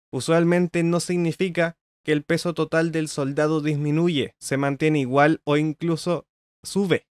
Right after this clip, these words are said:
Porque si, por ejemplo, una munición pesa menos, quiere decir que se puede llevar más. Quizás es el tiempo de volver a usar mulas, caballos y animales de carga.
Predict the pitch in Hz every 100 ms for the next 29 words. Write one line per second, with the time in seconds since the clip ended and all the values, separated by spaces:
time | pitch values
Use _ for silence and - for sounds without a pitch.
0 | _ _ _ 135 127 151 156 151 147 143
1 | 180 165 139 156 175 165 151 127 - 170
2 | 151 - _ - 180 175 185 202 165 170
3 | - _ _ - 180 185 180 175 202 196
4 | - 170 165 - 180 175 143 139 165 156
5 | 120 - - _ _ _ _ _ _ _
6 | _ _ _ - 165 196 147 - - _
7 | 160 190 175 190 190 175 185 175 156 147
8 | 139 185 185 156 - 143 123 147 170 170
9 | 156 - 127 123 151 156 156 - _ -
10 | 139 139 131 135 143 147 139 147 147 113
11 | 95